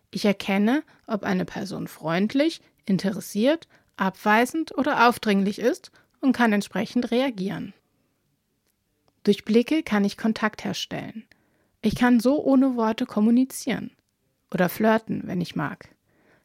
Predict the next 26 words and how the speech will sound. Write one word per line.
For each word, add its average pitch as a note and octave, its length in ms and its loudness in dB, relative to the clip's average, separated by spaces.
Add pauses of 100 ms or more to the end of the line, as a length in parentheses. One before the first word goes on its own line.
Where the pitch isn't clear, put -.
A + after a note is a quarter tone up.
Ich - 100 -8
kann B3 200 4
aber C#4 260 0
auch - 120 -4
leicht A3 380 2
verständlich A3 560 0
mein G3 180 -4
Desinteresse G3+ 760 0
klarmachen, F3+ 640 -2 (380)
indem A3+ 320 6
ich - 160 -2
einen G3+ 200 4
Blick G3 300 0
nicht F#3+ 240 0
erwidere. G3 600 -2 (2000)
Durch - 220 0
Blicke B3+ 360 2
zeige A#3+ 340 0
ich A#3 220 -2
Aufmerksamkeit G3 1000 -2
und A3 140 2
meine G3+ 240 4
Sympathie G3 600 0
für - 180 -6
eine F#3+ 180 0
Person. - 520 -6